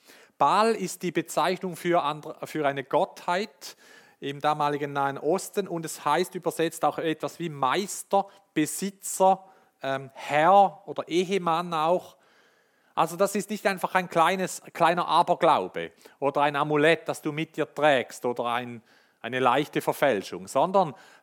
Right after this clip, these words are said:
Baal fordert von dir nur die Bezeichnung selbst Unterwerfung. Darum, es ist eine direkte Konkurrenz zum Gott Israels.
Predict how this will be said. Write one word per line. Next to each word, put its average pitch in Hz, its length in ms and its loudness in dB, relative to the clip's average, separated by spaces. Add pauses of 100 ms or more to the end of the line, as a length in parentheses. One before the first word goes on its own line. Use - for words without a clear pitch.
(120)
Baal 113 760 4
fordert 151 600 2
von 127 240 -6
dir 165 500 0 (720)
nur 165 200 -2
die 185 120 0
Bezeichnung 151 540 0
selbst 156 420 0
Unterwerfung. 98 920 -8 (840)
Darum, 147 540 4 (180)
es 131 160 -6
ist 156 160 -2
eine 139 160 -2
direkte 139 440 -2
Konkurrenz 151 680 -4
zum 135 160 -12
Gott 131 260 -2
Israels. 123 800 -10